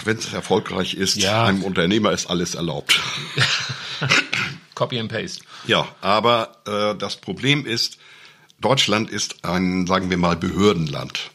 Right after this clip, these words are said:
Speaker 1: Wenn ich jetzt einen jungen Studenten hab, der eine ganz tolle Idee hat, der kann sich dann an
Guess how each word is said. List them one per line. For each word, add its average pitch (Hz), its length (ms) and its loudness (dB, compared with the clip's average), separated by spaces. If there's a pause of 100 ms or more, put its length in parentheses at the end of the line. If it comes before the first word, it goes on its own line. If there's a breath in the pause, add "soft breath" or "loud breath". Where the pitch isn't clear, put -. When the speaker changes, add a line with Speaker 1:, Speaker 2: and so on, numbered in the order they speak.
(100)
Speaker 1:
Wenn 101 220 2
ich - 140 0
jetzt 95 320 2
einen 87 800 0
jungen 95 340 2
Studenten 101 640 2
hab, 98 200 0 (800 loud breath)
der 92 180 4
eine 95 200 6
ganz 113 240 0
tolle 90 220 4
Idee 76 400 0
hat, - 360 -6 (500)
der 92 240 2
kann 113 240 0
sich 92 200 -2
dann 92 320 2
an 92 480 -4